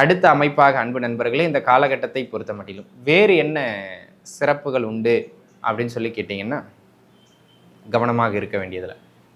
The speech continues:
கடனை அதிக அளவு ஏற்படுத்தும் மாதம். அதுக்கு கடன், இதுக்கு கடன், இந்த ஃபங்க்ஷன் பண்ண போறோம், அதை செலிப்ரேட் பண்ண போறோம், அப்படி இப்படின்னு எதையாச்சும் ஒண்ணு சொல்லி தேவையில்லாமல்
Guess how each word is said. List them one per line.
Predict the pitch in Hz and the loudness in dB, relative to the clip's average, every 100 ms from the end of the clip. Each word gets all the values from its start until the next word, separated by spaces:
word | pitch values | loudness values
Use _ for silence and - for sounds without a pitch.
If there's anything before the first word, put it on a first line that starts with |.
| _ | _
கடனை | - 139 147 190 208 214 160 | 2 4 6 4 6 6 4
அதிக | 156 170 160 | 4 6 6
அளவு | 156 143 127 | 6 2 0
ஏற்படுத்தும் | 117 113 107 147 | -2 -6 -6 -10
மாதம். | 113 98 - _ _ _ _ _ _ _ _ _ _ 110 | -8 -12 -12 _ _ _ _ _ _ _ _ _ _ -4
அதுக்கு | 120 120 113 | -2 -4 -2
கடன், | 107 107 104 - 120 | 0 0 -4 -6 -2
இதுக்கு | 131 117 | -2 -2
கடன், | 113 110 117 113 123 | 0 2 2 0 0
இந்த | 147 139 | 2 2
ஃபங்க்ஷன் | 120 117 117 107 | 0 -6 -6 -4
பண்ண | 104 98 | -6 -4
போறோம், | 101 104 110 | -2 2 2
அதை | 135 143 | 2 4
செலிப்ரேட் | 120 123 120 - 110 | 4 4 2 -2 -4
பண்ண | 104 | -6
போறோம், | 101 104 113 | -6 -2 -2
அப்படி | - _ 202 180 135 | -4 _ 0 2 2
இப்படின்னு | - 175 185 135 123 | 0 -2 -2 2 2
எதையாச்சும் | 143 139 165 165 143 | 4 4 2 0 -4
ஒண்ணு | 117 - 117 | -6 -6 -4
சொல்லி | 117 110 - _ _ _ _ _ _ - | -2 -4 -6 _ _ _ _ _ _ 6
தேவையில்லாமல் | 151 185 196 196 185 185 180 180 175 175 208 | 8 8 8 8 10 10 10 8 8 6 4